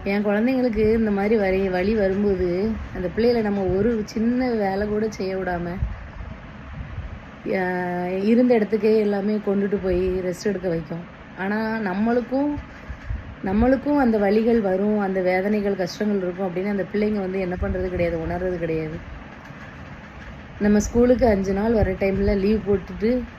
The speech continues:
அஞ்சு நாள் நம்ம லீவ் போட்டு வீட்ல இருக்கிறது கிடையாது. அங்க போய் ரெஸ்ட் எடுக்க முடியாது. அந்த வலிகளையும் வச்சுட்டு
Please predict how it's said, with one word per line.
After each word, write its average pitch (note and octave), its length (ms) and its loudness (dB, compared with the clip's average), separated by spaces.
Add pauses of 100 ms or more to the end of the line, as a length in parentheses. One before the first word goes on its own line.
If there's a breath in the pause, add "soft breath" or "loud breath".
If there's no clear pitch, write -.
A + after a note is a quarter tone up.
அஞ்சு G3 240 -2
நாள் A3+ 220 2
நம்ம G#3+ 200 2
லீவ் G3 220 0
போட்டு G#3 200 2
வீட்ல G3 240 0
இருக்கிறது F#3 400 0
கிடையாது. D#3+ 320 -2 (840)
அங்க G#3+ 240 2
போய் A#3+ 260 6
ரெஸ்ட் G3+ 240 2
எடுக்க G3+ 240 2
முடியாது. F3 420 -2
அந்த E3+ 200 -2
வலிகளையும் F#3+ 520 2
வச்சுட்டு F3+ 440 -4